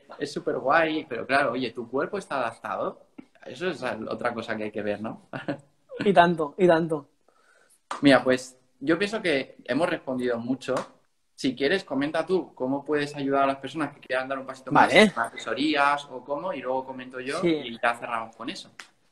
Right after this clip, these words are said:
Speaker 2: Perfecto, pues a ver, lo mío es fácil. Lo mío tenéis en mi,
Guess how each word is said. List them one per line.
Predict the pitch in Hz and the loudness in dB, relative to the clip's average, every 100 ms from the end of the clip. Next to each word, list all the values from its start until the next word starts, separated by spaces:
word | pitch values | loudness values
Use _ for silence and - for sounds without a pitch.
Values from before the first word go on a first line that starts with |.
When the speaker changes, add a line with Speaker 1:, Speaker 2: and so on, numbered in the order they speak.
| _ | _
Speaker 2:
Perfecto, | - 170 208 185 233 | 4 8 8 8 6
pues | 175 180 - - | 6 4 4 -2
a | 185 | 4
ver, | 202 | 6
lo | 190 | 6
mío | 202 | 4
es | 208 | 4
fácil. | 208 185 180 | 4 4 2
Lo | |
mío | 180 202 220 214 | 2 2 2 0
tenéis | 208 196 202 | 0 0 0
en | 214 | 0
mi, | 208 202 196 185 | 0 2 2 0